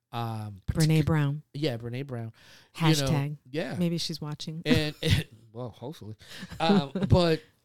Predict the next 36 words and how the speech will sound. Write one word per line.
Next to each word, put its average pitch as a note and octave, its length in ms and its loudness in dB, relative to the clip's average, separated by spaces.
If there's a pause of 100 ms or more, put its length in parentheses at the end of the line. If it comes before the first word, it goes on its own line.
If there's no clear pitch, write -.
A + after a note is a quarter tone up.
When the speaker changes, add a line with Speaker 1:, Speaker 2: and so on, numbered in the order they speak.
(160)
Speaker 1:
those F3 360 2
things, C3 420 -2
that's D#3 340 0
an F#3+ 120 0
important C#3+ 420 0
thing. F3+ 240 0
Speaker 2:
Mm-hmm. E3+ 320 0
Speaker 1:
And C#3+ 100 0
those E3+ 200 6
are, F3 40 0
those E3+ 280 2
are G3 80 6
really G3+ 500 4
powerful F3+ 560 0
conversations C#3 760 -4
that A#2 120 -4
we B2 160 -2
are C3 160 0
having G#2+ 420 -4 (380)
as C3+ 240 0
a B2 80 0
society. G2+ 600 -6
Speaker 2:
Definitely. C3+ 540 -8
Speaker 1:
Yeah. A#2+ 120 -4
Speaker 2:
Yeah, C#3+ 220 -2 (160)
definitely. C#3+ 460 -10 (220)
Okay. - 240 -6 (400)
So - 140 2
number G3 240 6
four G3+ 340 2
is D#3+ 120 2
to - 120 -4
prioritize A#3 760 -2
selflessness F3+ 840 -4
and D#3+ 160 -2
sacrifice. - 880 -6